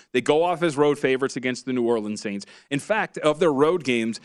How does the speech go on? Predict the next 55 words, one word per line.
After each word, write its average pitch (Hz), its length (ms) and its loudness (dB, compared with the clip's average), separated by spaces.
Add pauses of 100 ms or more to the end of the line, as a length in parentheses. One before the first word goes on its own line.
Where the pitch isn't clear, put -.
(180)
they've 127 120 0
gone 175 200 2
off 175 160 -2
as 135 140 -2
road 143 180 2
favorites 123 340 0
three 123 220 -2
times, 156 380 -2
and 120 120 -4
they've 117 100 0
lost 165 380 0
those 110 200 -2
three 117 200 -10
<laughs> - 0 -
games 123 320 -8
outright. 123 500 0 (220)
So 175 160 2
what 160 160 2
I'm 151 80 -2
saying 220 320 -2
is 160 220 -2 (140)
they 165 100 4
seem 170 300 -2
to 175 100 -6
be 202 120 -2
a 196 40 0
team 196 300 -2
that 185 120 0
is 170 60 -4
somewhat 185 260 0
overvalued 147 640 0
by 143 140 2
the 117 80 -4
market, 151 380 0 (280)
and 147 120 0
now 170 120 -2
you're 196 160 0
coming 175 240 0
back 143 180 0
home, 151 300 2
and 139 160 0
you 165 80 -2
can 123 160 -4
tell 143 180 -2
me 160 140 0
that, 127 140 0
sure, 120 340 0
like, 110 240 -2
I 120 80 -2
guess 131 260 -2
because 123 340 -2
Frank 131 280 -4
Reich 123 180 0
gets 110 180 -6
fired, 123 440 -2